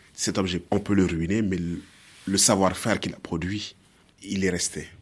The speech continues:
Il est resté quelque part. Et que justement, là aussi, ça interroge la trace. Les dominants ont des traces matérielles fortes, lourdes,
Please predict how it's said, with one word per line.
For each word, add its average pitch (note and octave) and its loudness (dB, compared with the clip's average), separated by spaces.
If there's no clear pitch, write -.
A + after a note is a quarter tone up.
Il F2+ -6
est F2 0
resté - -4
quelque F2 -2
part. D#2 -6
Et G2 -2
que F#2+ -4
justement, F2 -2
là G#2+ 6
aussi, A#2 6
ça - 0
interroge A2 4
la F2+ 0
trace. - -2
Les G#2 8
dominants G#2+ 6
ont F2+ -2
des F#2 -2
traces - -4
matérielles E2+ -6
fortes, - -8
lourdes, F2+ -2